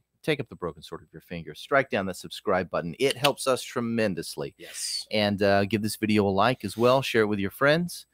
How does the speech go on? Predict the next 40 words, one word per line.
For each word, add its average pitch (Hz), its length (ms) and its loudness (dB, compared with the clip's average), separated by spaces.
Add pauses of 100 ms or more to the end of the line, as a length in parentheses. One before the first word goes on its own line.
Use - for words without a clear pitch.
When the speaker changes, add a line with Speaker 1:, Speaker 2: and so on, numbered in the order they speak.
(280)
Speaker 2:
Mm-hmm. 82 260 -14
Speaker 1:
And, 104 460 0 (240)
uh, 98 260 -2 (120)
I, 98 220 -2
I 104 80 -2
think 92 200 -10
I'll 92 120 -2
leave 92 240 -2
it 80 80 -6
at 73 140 -10
that. - 280 -6
I 78 120 -6
appreciate 85 680 -2
you - 120 6
doing 90 280 4
that. 85 400 2
Speaker 2:
<laughs> - 60 -20
Speaker 1:
I'd 110 80 6
Speaker 2:
Yes. 113 100 4
Speaker 1:
strongly 120 400 10
suggest 104 540 0
you 90 80 -14
do 113 180 2
it. 117 180 2 (140)
Speaker 2:
<laughs> - 20 8 (400)
Speaker 1:
Uh, 92 300 2
it 95 160 0
is 90 420 -2
appreciated. - 720 -10 (200)
Speaker 2:
Helps 113 240 0
us 98 120 -6
out 95 280 -2
greatly. 90 640 -8
Speaker 1:
Absolutely. 175 720 0
Speaker 2:
Uh, - 200 -16
yeah. 113 240 -2
Speaker 1:
Um, 110 220 -4 (340)
the, 156 220 4
uh, 139 500 8 (320)
let's 226 200 2